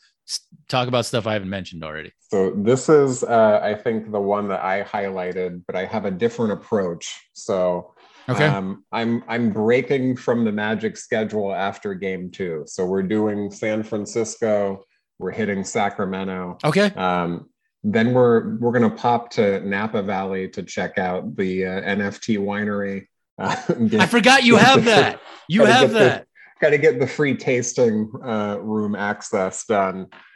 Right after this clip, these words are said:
Speaker 2: Um, and then I think traveling down,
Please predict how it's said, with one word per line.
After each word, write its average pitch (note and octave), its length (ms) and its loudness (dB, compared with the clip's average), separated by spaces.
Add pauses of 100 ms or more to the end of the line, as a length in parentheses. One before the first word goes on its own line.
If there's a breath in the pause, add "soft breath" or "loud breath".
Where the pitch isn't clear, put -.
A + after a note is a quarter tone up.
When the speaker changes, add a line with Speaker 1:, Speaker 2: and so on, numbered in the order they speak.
(120)
Speaker 2:
Um, G2+ 320 -4
and A2+ 240 -6
then C3 120 -4
I C3 120 -4
think A#2+ 560 -8
traveling A2 880 -2 (160)
down, G#2 640 -2